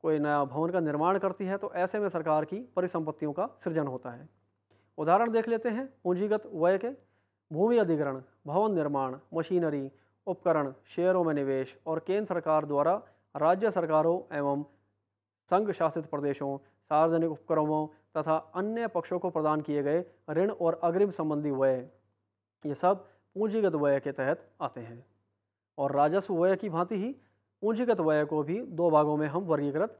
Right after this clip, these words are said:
कर सकते हैं, जैसे योजनागत व्यय, जिसके तहत राजस्व व्यय के समान केंद्रीय योजना और राज्य तथा संघ शासित प्रदेशों की योजनाओं के लिए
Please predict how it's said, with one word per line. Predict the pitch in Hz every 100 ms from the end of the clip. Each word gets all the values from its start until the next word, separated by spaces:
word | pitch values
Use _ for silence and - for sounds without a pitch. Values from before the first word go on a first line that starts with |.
| _
कर | 196 165
सकते | 151 -
हैं, | 127 123 131 143
जैसे | 131 139
योजनागत | 135 135 165 185
व्यय, | 175 208 254
जिसके | 185 147 -
तहत | 147 147 208 - _ _ _ _
राजस्व | 156 165 208 226 180
व्यय | 165
के | 156
समान | 151 147 143 170 208 _ _ _ _
केंद्रीय | 180 208 226 185
योजना | 165 151 151 165 - _
और | 160 151 156 - _
राज्य | 160 165 170 202
तथा | 180 156 160 165
संघ | - 196 208
शासित | 233 220 170
प्रदेशों | 160 143 147 143 151
की | 147 160 _ _ _ _ 151
योजनाओं | 160 160 165 170
के | 160
लिए | 139 139